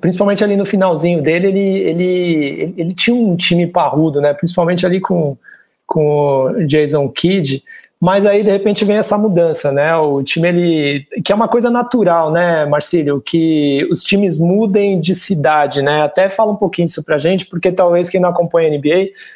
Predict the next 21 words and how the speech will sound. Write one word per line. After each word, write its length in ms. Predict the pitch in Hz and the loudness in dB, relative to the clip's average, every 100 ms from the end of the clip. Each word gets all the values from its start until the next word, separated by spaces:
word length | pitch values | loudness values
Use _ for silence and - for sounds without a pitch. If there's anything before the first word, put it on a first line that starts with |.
| _ | _
não 120 | 170 | -2
entende 340 | 185 185 185 185 | 0 2 0 0
muito 240 | 185 185 | 0 0
bem, 240 | 170 160 147 | 0 2 2
né? 80 | |
Por, 220 | 143 175 170 _ | 0 -2 -4 _
por 140 | 185 | -2
que 140 | 185 226 | -2 0
que 100 | 247 | 0
um 60 | |
time, 320 | 175 208 196 | 0 0 0
de 120 | 156 180 | 2 0
repente, 520 | 170 - 185 190 202 | 0 -2 -2 0 0
muda 260 | 185 175 | 2 2
de 80 | 170 | 0
cidade, 640 | - 165 143 151 185 151 139 | -2 -2 0 2 2 -2 0
deixa 240 | 165 165 | -2 -2
de 120 | 156 | -2
existir 640 | 156 143 135 - 160 175 175 | -2 -2 -6 -4 -2 0 0
e 20 | |
tal, 420 | 156 143 165 165 | 0 0 0 0